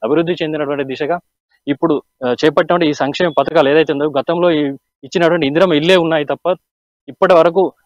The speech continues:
ఆ, డబుల్ బెడ్‌రూమ్ ఇల్లు అంటూ టీఆర్ఎస్ ప్రభుత్వ పాలనలో చేపట్టినటువంటి డబుల్ బెడ్‌రూమ్ పేరుకు మాత్రం తప్ప ఇప్పటి వరకు ఒక్క లబ్ధిదారుని కూడా అందినటువంటి పరిస్థితులు మనకు కనిపించలేదంటూ ఎంతో ఆవేదన వ్యక్తం చేస్తున్నారు. మరి ఈ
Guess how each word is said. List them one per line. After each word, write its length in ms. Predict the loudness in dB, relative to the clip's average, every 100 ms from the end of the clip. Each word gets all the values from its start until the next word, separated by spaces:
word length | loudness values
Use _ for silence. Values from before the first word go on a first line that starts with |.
| -2 2
ఆ, 200 | 4 4
డబుల్ 300 | 2 2 2
బెడ్‌రూమ్ 320 | 2 0 0
ఇల్లు 160 | 0
అంటూ 180 | 0 -2
టీఆర్ఎస్ 360 | -4 -2 -2 -2
ప్రభుత్వ 320 | -4 -4 -4 0
పాలనలో 380 | 2 2 0
చేపట్టినటువంటి 680 | -4 -6 -6 -6 -6 -6 -4
డబుల్ 260 | -2 -2 0
బెడ్‌రూమ్ 280 | -2 -4 -4 -2
పేరుకు 300 | 0 0 -2
మాత్రం 360 | -4 -4 -6 -6
తప్ప 220 | -4 -4
ఇప్పటి 260 | -4 -4
వరకు 300 | -4 -4 -6 -8 _ -18
ఒక్క 260 | -12 0
లబ్ధిదారుని 800 | 0 2 -2 -2 -2 0 2 2
కూడా 160 | 0 -2
అందినటువంటి 420 | -2 -4 -4 -4
పరిస్థితులు 340 | -6 -6 -8 -8
మనకు 140 | -8
కనిపించలేదంటూ 640 | -8 -10 -8 -4 -4 -4 -6
ఎంతో 220 | -2 2
ఆవేదన 340 | 2 2 -4
వ్యక్తం 300 | -8 -8 -8
చేస్తున్నారు. 320 | -10 -8 -8
మరి 280 | -4 -2 -2
ఈ 100 | -4